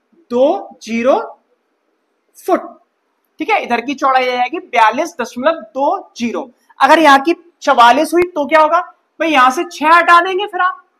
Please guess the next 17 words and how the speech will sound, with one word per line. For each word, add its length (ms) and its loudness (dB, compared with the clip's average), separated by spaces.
चार 280 6
कर 140 0
देंगे, 220 -8
आठ 200 2
में 100 -2
से 100 -6
चार 280 2
गया 220 -4
चार, 340 -2
फिर 80 0
यहाँ 300 6
की 100 -2
आ 120 6
जाएगी 300 0
चवालीस 600 0
दशमलव 420 -4
दो 320 -2